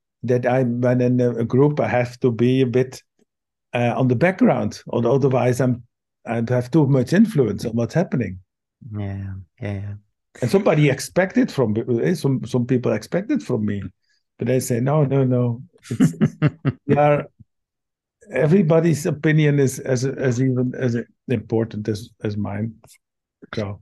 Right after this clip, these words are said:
Speaker 2: Yes, I'm, I'm aware of the time, time limitations and constraints. So we have a couple of minutes, uh, left. Uh, as a last question, I wanted, um, also to ask, uh, from you:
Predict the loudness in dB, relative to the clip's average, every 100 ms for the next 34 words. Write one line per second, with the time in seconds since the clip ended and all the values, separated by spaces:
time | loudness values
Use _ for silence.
0 | _ 6 6 4 2 4 4 4 6 6
1 | 6 6 6 4 2 -2 2 4 6 4
2 | 2 2 4 6 4 4 2 2 0 0
3 | -4 -2 -4 -2 -2 -2 0 2 0 0
4 | 2 4 2 2 0 0 0 -2 2 4
5 | 2 -2 -10 -12 _ _ _ -4 2 4
6 | 4 4 -2 -16 -20 _ _ _ 0 2
7 | 2 0 0 4 6 6 4 2 2 2
8 | 0 0 2 4 4 2 0 2 4 4
9 | 2 -4 -12 _ _ 0 2 4 4 2
10 | 2 0 2 4 4 4 4 2 0 -6
11 | -2 0 0 2 2 4 4 2 0